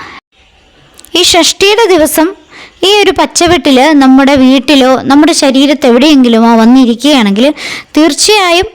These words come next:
നമ്മൾക്ക് സമ്പത്ത് വരും എന്നുള്ളതിനുള്ള ഒരു സൂചനയാണ്. സമ്പത്ത് വരുന്നത് നമ്മുടെ ഭഗവാൻ മുരുകൻ നമ്മുടെ വീട്ടിൽ വരുന്നതിലൂടെയാണ്. ഭഗവാൻ മുരുകൻ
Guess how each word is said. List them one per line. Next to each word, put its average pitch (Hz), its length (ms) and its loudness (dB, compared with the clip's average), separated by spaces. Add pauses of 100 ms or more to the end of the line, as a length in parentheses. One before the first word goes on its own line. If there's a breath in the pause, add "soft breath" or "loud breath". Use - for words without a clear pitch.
(420 loud breath)
നമ്മൾക്ക് 349 600 0 (420)
സമ്പത്ത് 349 720 -2
വരും 294 340 0
എന്നുള്ളതിനുള്ള 269 840 2
ഒരു 269 140 2
സൂചനയാണ്. 254 840 0
സമ്പത്ത് 254 420 0
വരുന്നത് 302 580 2 (340)
നമ്മുടെ 247 220 2
ഭഗവാൻ 269 500 0 (100)
മുരുകൻ 294 480 0 (240)
നമ്മുടെ 269 260 2
വീട്ടിൽ 254 340 0
വരുന്നതിലൂടെയാണ്. 240 840 0 (460 loud breath)
ഭഗവാൻ 349 440 0
മുരുകൻ 311 340 2